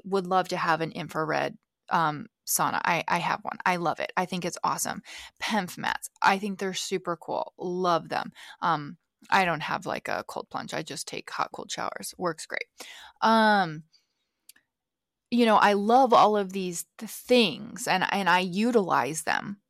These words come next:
but this is where I get so frustrated is people w-, we seem to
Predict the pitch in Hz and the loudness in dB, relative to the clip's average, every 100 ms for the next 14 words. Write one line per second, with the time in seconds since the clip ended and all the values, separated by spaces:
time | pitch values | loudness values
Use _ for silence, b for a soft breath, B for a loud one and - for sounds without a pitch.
0 | 170 196 190 - - 185 220 262 254 208 | 0 4 6 4 -2 0 2 2 -2 -2
1 | 214 190 185 180 165 165 - 156 - 233 | 2 4 4 2 0 0 0 -2 2 2
2 | 226 - 180 147 143 - 185 175 - b | 2 0 -2 -4 -6 -4 -2 0 0 b
3 | b b b b b b _ _ - 262 | b b b b b b _ _ -6 -2
4 | 285 - 330 339 349 339 _ _ _ _ | -2 4 6 6 6 2 _ _ _ _
5 | _ _ 202 208 165 233 254 233 - 269 | _ _ -8 -6 -2 0 2 2 0 -2
6 | 320 339 285 247 190 | -2 -2 0 2 2